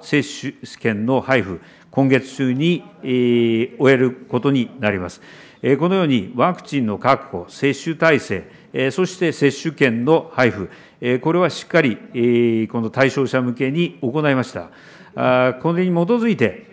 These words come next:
できるだけ多くの方に接種をしていただくよう、えー、広報等にも努めている、まあ、こうしたことであります。えー、できるだけ多くの方、あー、の、まあ、接種が進むように、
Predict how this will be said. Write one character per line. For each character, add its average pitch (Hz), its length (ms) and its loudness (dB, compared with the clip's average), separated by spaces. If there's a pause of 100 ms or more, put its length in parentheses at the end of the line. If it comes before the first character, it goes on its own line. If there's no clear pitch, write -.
(100)
で 117 140 -2
き 131 60 -2
る 139 40 -4
だ 139 120 4
け 139 100 4
多 175 120 4
く 170 80 -4
の 160 120 -2
方 180 240 0
に 165 320 0
接 165 340 0
種 123 100 -2
を 104 60 0
し - 140 -10
て 151 80 -2
い 147 80 -2
た 170 140 2
だ 175 100 2
く 180 80 -6
よ 160 260 4
う、 - 40 -20 (280)
え 113 180 2
ー、 104 40 -2
広 143 220 4
報 110 140 0
等 156 160 -2
に 180 100 -4
も 120 100 -4
努 - 240 -6
め 147 100 -2
て 98 120 -12
い 90 120 -10
る、 131 160 -4 (120)
ま 98 80 -14
あ、 - 20 -16
こ 143 140 -6
う 156 40 -4
し - 80 -12
た 131 140 -2
こ 135 140 -6
と 135 120 -4
で 104 220 -8
あ - 80 -10
り 101 80 -6
ま 92 80 -8
す。 - 140 -18 (440)
え 127 280 0
ー、 117 40 -4
で 123 120 -2
き 117 60 0
る 120 60 0
だ 110 100 0
け 110 60 -4
多 123 140 0
く 117 80 -6
の 110 100 -4
方、 117 580 -2
あ 117 260 -2
ー、 - 20 -2
の、 156 340 0
ま 113 100 -6
あ、 - 40 -4
接 113 500 -4 (160)
種 113 280 -4
が 135 180 0
進 165 300 -6
む 214 40 2
よ 202 120 4
う 131 40 2
に、 90 140 -6